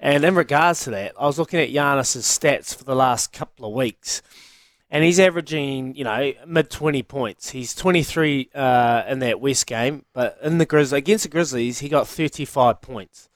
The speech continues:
fifteen from seventeen, uh, from, uh, field goals. So he is carrying his way. Twelve assists. So,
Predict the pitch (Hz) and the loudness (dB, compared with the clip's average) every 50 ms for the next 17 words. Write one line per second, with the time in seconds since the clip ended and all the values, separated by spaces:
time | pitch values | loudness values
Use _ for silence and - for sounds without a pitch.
0 | _ _ _ _ _ _ - - 196 185 - - 175 165 165 156 151 147 139 - | _ _ _ _ _ _ 2 4 4 4 4 -2 -2 0 0 0 -2 -4 -4 -4
1 | 147 135 131 - - 147 135 139 131 - - 147 139 131 123 120 120 117 - _ | -4 -2 -2 -2 -2 -2 -2 -4 -6 -6 -4 -2 -2 -2 -2 -4 -4 -8 -14 _
2 | _ _ _ _ _ _ _ 135 131 131 123 127 117 - - 131 127 117 - - | _ _ _ _ _ _ _ 0 4 4 4 4 4 0 -6 -8 -8 -8 -6 -4
3 | 127 123 123 117 - - 151 147 139 131 - 110 98 92 92 - - - 139 135 | -2 0 0 -2 -2 0 0 0 0 0 -2 -4 -4 -4 -6 -8 -4 -2 0 0
4 | 131 127 120 - - 131 143 165 190 214 208 - - 156 135 - - 147 135 131 | 0 -2 -4 -8 -8 -4 0 2 2 2 2 2 0 0 0 -2 -2 -2 -2 0
5 | 127 120 107 - 110 107 107 113 139 170 180 165 - _ _ _ - - _ _ | 0 -2 -4 -6 -6 -4 -2 -2 -2 -2 -4 -6 -10 _ _ _ -20 -20 _ _
6 | _ - - _ - - 185 175 170 151 143 131 - - 151 113 90 - - - | _ -20 -18 _ 0 4 4 4 4 4 0 -6 -4 -4 -4 -4 -4 -6 -8 -8
7 | - - - _ _ _ _ _ _ _ _ _ _ - - - 160 151 151 151 | -8 -10 -14 _ _ _ _ _ _ _ _ _ _ -6 2 4 6 6 6 6
8 | 147 143 - | 4 2 -2